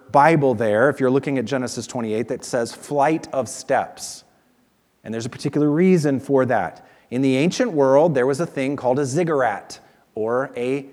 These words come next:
temple, that had steps going up the side of it. And that, most likely, is what Jacob was seeing, not a ladder.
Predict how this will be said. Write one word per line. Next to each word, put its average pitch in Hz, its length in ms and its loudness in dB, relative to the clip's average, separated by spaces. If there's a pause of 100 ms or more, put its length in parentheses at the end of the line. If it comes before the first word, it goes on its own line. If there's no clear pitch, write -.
(120)
temple, 196 640 -6 (600)
that 123 120 0
had 143 220 0
steps - 560 2
going 147 560 0
up - 400 0
the 135 140 -4
side 156 560 2
of 117 280 0
it. 101 400 -6
And 127 240 -4
that, 165 400 4
most 151 300 -2
likely, 135 340 0
is 139 140 -4
what 131 180 0
Jacob 117 460 -6
was 143 200 -4
seeing, 147 520 -6
not 95 280 -10
a 107 80 -12
ladder. 110 600 -8